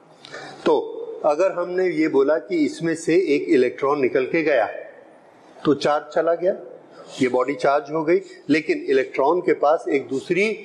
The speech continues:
characteristic भी होती है। कौन सी? Mass। तो इसलिए अगर चार्ज का ट्रांसफर होगा, तो कंपल्सरली मास का भी ट्रांसफर होगा। That means जो body बाकी बचेगी,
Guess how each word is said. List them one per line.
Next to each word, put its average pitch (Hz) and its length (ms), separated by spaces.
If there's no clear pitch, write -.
characteristic 131 720
भी 156 140
होती 139 360
है। - 480
कौन 151 220
सी? - 440
Mass। - 640
तो 196 100
इसलिए 202 680
अगर 175 240
चार्ज 135 340
का 160 80
ट्रांसफर 143 480
होगा, 160 480
तो 165 80
कंपल्सरली 180 1000
मास 123 360
का 120 100
भी 151 160
ट्रांसफर 104 500
होगा। 90 340
That 185 280
means 202 160
जो 175 200
body 170 600
बाकी 127 340
बचेगी, 135 640